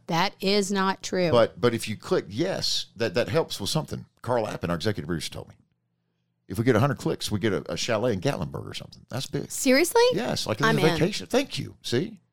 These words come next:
Speaker 2: But
Speaker 1: Because
Speaker 2: you
Speaker 1: we
Speaker 2: would
Speaker 1: can
Speaker 2: click
Speaker 1: ride
Speaker 2: no.
Speaker 1: that. We can ride the mountain coaster. So excited.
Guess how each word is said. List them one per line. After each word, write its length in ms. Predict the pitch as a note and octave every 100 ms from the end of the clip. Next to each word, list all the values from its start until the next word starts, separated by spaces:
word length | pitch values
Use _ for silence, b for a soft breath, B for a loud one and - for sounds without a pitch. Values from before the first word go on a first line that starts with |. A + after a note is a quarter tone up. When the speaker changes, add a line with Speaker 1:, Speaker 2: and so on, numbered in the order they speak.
| _
Speaker 2:
But 80 | B3
Speaker 1:
Because 120 | C#4
Speaker 2:
you 40 | C#4
Speaker 1:
we 60 |
Speaker 2:
would 40 | B3+
Speaker 1:
can 100 | C#4+
Speaker 2:
click 100 | C4+
Speaker 1:
ride 120 | B3+
Speaker 2:
no. 60 |
Speaker 1:
that. 200 | A#3+ G3
We 100 | B3
can 100 | B3+
ride 140 | B3+ A3
the 60 |
mountain 240 | A#3 A#3 G3+
coaster. 400 | F3+ E3+ D3+ - _ _ _ _ _
So 400 | - - - A#3+
excited. 320 | - - D#3+